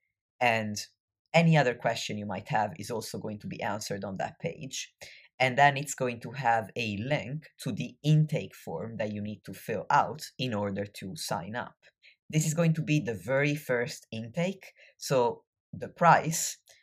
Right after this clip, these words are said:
is going to be ninety-nine pounds for the full six weeks. That's sixty-six pounds per month, or sixteen point five pounds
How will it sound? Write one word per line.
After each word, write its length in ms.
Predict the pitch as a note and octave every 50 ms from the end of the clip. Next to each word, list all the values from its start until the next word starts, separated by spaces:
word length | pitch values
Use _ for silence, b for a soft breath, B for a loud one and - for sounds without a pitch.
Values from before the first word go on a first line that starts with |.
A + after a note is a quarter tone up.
| b b _ _ -
is 180 | C#3 C#3+ D3
going 280 | - B2+ B2 B2 B2 B2
to 80 | - A2
be 440 | - B2+ B2 B2 A#2 A#2 A2+ - _ _ _ _ _ _ - -
ninety-nine 920 | B2+ B2+ C#3+ D3 D#3 D#3 D#3 - D3+ C#3+ C#3 C3 C3 C3 B2+ B2 A#2+ - _ -
pounds 520 | - D3 B2 G#2+ D2 G2+ A2+ C3 - - - - - - -
for 180 | C3+ B2 A#2+
the 100 | A2 A#2+
full 500 | B2 B2 - - A2 G2+ G2 F#2+ G2 - - _
six 520 | - - - - - D#3 - - - - _ -
weeks. 580 | G#2 G#2 - G#2 - - _ - - - - - B B B B B -
That's 380 | F#3+ A#2+ G2 G#2+ - - - - -
sixty-six 720 | - - E3 D#3+ - - - E3+ D#3+ - - D3+ D3+ - -
pounds 400 | - D#3 C#3 C#3 C3 C3 C#3 -
per 220 | - - A#2+ A2+
month, 400 | A2+ A2+ G2+ - G2 A#2 - - _ -
or 220 | A#2 A2 G#2 - -
sixteen 640 | - - D#3+ D#3 - - - - D3+ D3+ D3 D3 -
point 240 | - C3+ C3 B2+
five 380 | - - A2+ A2 A2+ A2+ - -
pounds 440 | - G2 G#2 G2+ F#2 F#2 G2 -